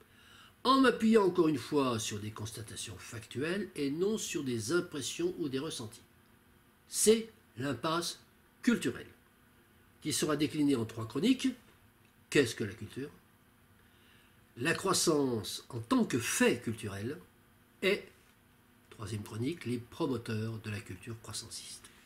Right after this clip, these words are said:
Septième domaine, enfin, le domaine politique. Dans ce domaine, la croissance,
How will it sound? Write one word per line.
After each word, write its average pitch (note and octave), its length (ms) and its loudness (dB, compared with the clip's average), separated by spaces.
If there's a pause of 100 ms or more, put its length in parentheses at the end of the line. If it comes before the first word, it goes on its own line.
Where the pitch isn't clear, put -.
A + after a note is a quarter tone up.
(2500)
Septième A#3 720 4
domaine, A2+ 360 2
enfin, A2+ 420 -4 (680)
le F3 160 6
domaine B2+ 300 2
politique. - 600 -10 (2000)
Dans G3+ 100 2
ce A#3+ 100 4
domaine, C#4 220 8
la G#3 100 6
croissance, F#3+ 640 0